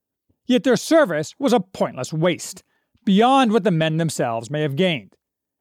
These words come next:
Regardless of whether the people we killed were so-called bad people,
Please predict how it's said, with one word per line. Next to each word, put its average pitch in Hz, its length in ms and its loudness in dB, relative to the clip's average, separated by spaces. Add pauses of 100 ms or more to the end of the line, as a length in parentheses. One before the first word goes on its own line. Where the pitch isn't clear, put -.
(400)
Regardless 214 640 2
of 185 80 -2
whether 175 180 0
the 156 100 -2
people 165 260 -2
we 156 120 0
killed 170 280 0
were 139 120 -4
so-called 165 680 0
bad 170 320 -2
people, 180 380 -4